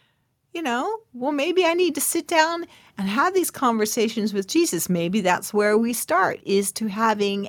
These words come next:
a commitment to sitting down and having those devotional times with the Lord and talking to him.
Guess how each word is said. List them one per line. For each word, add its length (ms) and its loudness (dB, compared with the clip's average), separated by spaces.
a 380 -2
commitment 1120 2
to 120 -2
sitting 460 -2
down 320 2
and 140 -2
having 380 -2
those 220 -2
devotional 640 0
times 380 -6
with 200 -8
the 120 -6
Lord 400 -4
and 160 -6
talking 360 2
to 100 -12
him. 160 -20